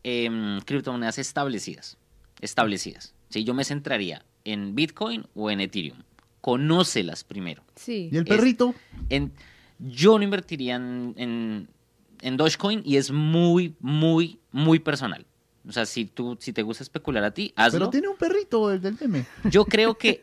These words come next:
Speaker 1: ¿sabes qué es lo que pasa? Hab-, hablemos de probabilidades de riesgo. Probabilidades de riesgo. Eh, yo siento, bajo mi percepción personal,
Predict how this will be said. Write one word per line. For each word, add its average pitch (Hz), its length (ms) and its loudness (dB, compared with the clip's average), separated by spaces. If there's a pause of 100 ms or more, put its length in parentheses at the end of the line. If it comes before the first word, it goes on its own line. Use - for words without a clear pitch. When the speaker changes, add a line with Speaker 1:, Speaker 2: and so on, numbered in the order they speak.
Speaker 1:
¿sabes 208 240 4
qué - 60 0
es 233 60 2
lo 240 80 2
que 214 100 -2
pasa? 214 320 2 (100)
Hab-, 147 240 0
hablemos 151 380 0
de 170 80 -2
probabilidades 151 640 -2
de 131 80 -2
riesgo. 90 400 -8 (100)
Probabilidades 131 520 0
de 143 80 -2
riesgo. 92 320 -6 (480)
Eh, 120 340 0
yo 151 220 -2
siento, 165 480 0
bajo 131 440 2
mi 160 260 0
percepción 143 500 -6
personal, 123 420 -8